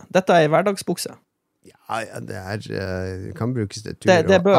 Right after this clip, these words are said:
Speaker 2: aktiv vandring og
Speaker 1: Ja.
Speaker 2: generell friluftsbruk får den jo seks
Speaker 1: Ja,
Speaker 2: av
Speaker 1: casual,
Speaker 2: seks.
Speaker 1: casu-, casual tur, turvandring.
Speaker 2: Ja. Et problem med sånne turklær er jo så, sånn turjakker får du jo helt vanntett, ikke sant? Men bukse er veldig vanskelig, for det blir veldig fort klamt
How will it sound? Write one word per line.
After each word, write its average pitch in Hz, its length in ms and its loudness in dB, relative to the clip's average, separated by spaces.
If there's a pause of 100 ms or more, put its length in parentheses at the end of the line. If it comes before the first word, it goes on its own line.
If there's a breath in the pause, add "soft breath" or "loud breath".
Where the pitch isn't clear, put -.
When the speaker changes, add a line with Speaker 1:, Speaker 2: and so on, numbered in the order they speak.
Speaker 2:
aktiv 110 280 -2
vandring 120 420 2
og 170 180 4
Speaker 1:
Ja. 160 80 4
Speaker 2:
generell 151 400 4
friluftsbruk 120 760 -2
får 107 200 0
den 98 80 -4
jo 95 80 0
seks 135 300 2
Speaker 1:
Ja, - 40 -4
Speaker 2:
av - 60 2
Speaker 1:
casual, 202 300 6
Speaker 2:
seks. 156 300 0 (720)
Speaker 1:
casu-, 226 400 2
casual 135 760 0
tur, 160 440 0
turvandring. 165 540 -2 (240)
Speaker 2:
Ja. - 160 -6 (680)
Et 110 100 -2
problem 156 360 4
med 131 120 2
sånne 127 180 0
turklær 143 480 2
er 113 280 2
jo - 20 -2
så, 104 420 -4
sånn 117 240 -2
turjakker 139 800 0
får 120 220 0
du 104 60 0
jo 95 120 0
helt 117 240 -2
vanntett, 95 480 -4
ikke - 160 -8
sant? 95 280 -4
Men 101 180 -4
bukse - 360 -4
er 98 120 0
veldig 104 180 0
vanskelig, 110 300 -2
for 87 80 -6
det 98 80 -2
blir 107 120 0
veldig 110 200 -2
fort - 180 -8
klamt - 560 -2